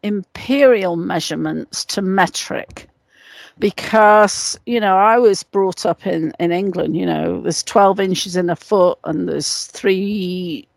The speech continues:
three feet in a yard and blah, blah, blah, blah, blah. And, you know, we talk about the twelve disciples and the twelve having quite a significant energetic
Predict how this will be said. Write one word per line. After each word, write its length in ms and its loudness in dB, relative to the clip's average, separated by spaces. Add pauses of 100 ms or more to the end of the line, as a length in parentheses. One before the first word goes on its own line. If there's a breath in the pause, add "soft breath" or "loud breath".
(200)
three 240 2
feet 400 2
in 100 -2
a 60 0
yard 580 4
and 140 -2
blah, 180 2
blah, 140 0
blah, 260 -6
blah, 0 -
blah. 420 2 (800 loud breath)
And, 640 2 (640)
you 100 -2
know, 180 0
we 120 -4
talk 260 -6
about 260 0
the 60 -14
twelve 320 0
disciples 800 -2
and 100 -8
the 80 -4
twelve 680 4
having 760 -6 (100)
quite 580 -2
a 500 2 (300 loud breath)
significant 1500 -2 (440 soft breath)
energetic 1080 0